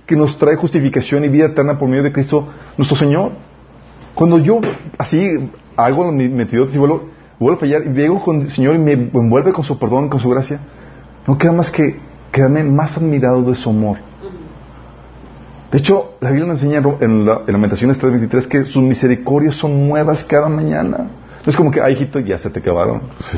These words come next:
Pues, es que tú eres un pecador de los que, ya, esa tu cuota".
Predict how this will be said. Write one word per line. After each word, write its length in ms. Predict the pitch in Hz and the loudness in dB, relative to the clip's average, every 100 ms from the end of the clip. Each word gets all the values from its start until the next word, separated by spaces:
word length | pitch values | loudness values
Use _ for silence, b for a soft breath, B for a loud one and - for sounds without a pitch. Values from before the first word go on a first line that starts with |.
| 76 | -2
Pues, 200 | 101 90 | 0 0
es 60 | - | 0
que 160 | 120 104 - | -2 -2 -6
tú 140 | - 101 | -4 -2
eres 180 | 98 101 | 0 0
un 180 | 123 120 | 0 2
pecador 580 | 135 131 120 110 104 | 2 2 2 2 0
de 80 | 104 | 0
los 200 | 107 104 | 0 -2
que, 200 | 98 101 - 110 B B 151 90 B - | -2 -6 -6 -14 B B -12 -12 B -4
ya, 440 | 85 90 104 - - 127 | 0 0 0 -2 -2 -2
esa 160 | 107 113 | -2 -2
tu 140 | 113 | -2
cuota". 400 | 117 120 151 175 | 0 0 0 -4